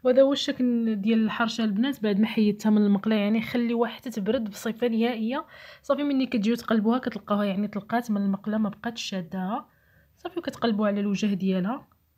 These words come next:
واحد النقطه البنات في الطياب، هاد الحرشه ما كتبغيش الفران يكون منقوص، الا نق-، نقصنا الفران فراه غتجي الحرشه قاصحه، فكنخليو الفران الطياب ديالو عادي باش كطيب يعني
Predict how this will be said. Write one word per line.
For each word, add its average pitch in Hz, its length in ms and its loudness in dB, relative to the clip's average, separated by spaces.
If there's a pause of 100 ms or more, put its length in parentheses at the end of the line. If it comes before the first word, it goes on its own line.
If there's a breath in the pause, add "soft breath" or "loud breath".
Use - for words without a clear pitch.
(920)
واحد 240 260 -2
النقطه 254 340 2
البنات 240 300 2
في - 80 -18
الطياب، 254 340 2
هاد 226 160 2
الحرشه 226 380 0
ما 247 100 2
كتبغيش 226 440 -4
الفران 196 520 0
يكون 190 680 -2
منقوص، 196 420 -4
الا 202 240 -2
نق-، 190 340 -4
نقصنا 190 460 -2
الفران 214 480 -4 (420 loud breath)
فراه 233 240 2
غتجي 202 200 0
الحرشه 220 420 -4
قاصحه، 170 640 -6
فكنخليو 214 520 -2
الفران 196 420 -4 (380 loud breath)
الطياب 196 460 0
ديالو 196 260 2
عادي 208 480 0
باش 233 300 -2
كطيب 202 500 -4
يعني 190 440 -4